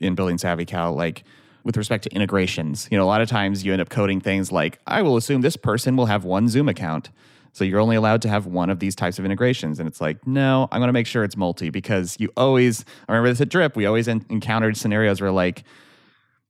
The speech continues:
couldn't imagine it when shaping the product, but sure enough, someone's like, "No, I've got these two Stripe accounts, and this is the exact justification why, and I need to do this thing." And it's like, "Okay, well," and it's painful having to re-,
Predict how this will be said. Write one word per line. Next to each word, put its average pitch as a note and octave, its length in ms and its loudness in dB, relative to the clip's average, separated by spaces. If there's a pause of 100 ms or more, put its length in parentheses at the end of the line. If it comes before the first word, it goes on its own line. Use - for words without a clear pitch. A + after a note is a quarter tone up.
(440)
couldn't E3+ 240 4
imagine D3+ 380 2
it B2+ 100 2
when B2 220 2
shaping C#3 480 0
the A2+ 60 0
product, A2 360 0
but F#2 180 -6
sure - 400 0
enough, A#2+ 240 4
someone's G#2 320 0
like, G#2 160 2
"No, E3 240 4
I've B2 120 0
got C3+ 180 -2
these B2+ 160 -4
two E3 180 -4
Stripe D#3+ 320 0
accounts, G#2+ 320 0
and G#2+ 80 0
this A2 100 0
is G#2+ 180 -4
the A2+ 100 2
exact A2 360 2
justification A#2+ 640 0
why, B2 280 2
and D#2+ 120 0
I E2+ 60 0
need G#2+ 240 -2
to A2+ 100 0
do A2 200 0
this A#2+ 160 0
thing." F#2+ 360 0 (460)
And - 80 -8
it's F2 80 -8
like, E2+ 140 -4
"Okay, F2 400 -6 (100)
well," E2+ 320 -6 (400)
and G2+ 140 2
it's F#2+ 100 -4
painful B2+ 460 2
having F#2+ 260 -2
to F#2 80 -2
re-, G2 320 -4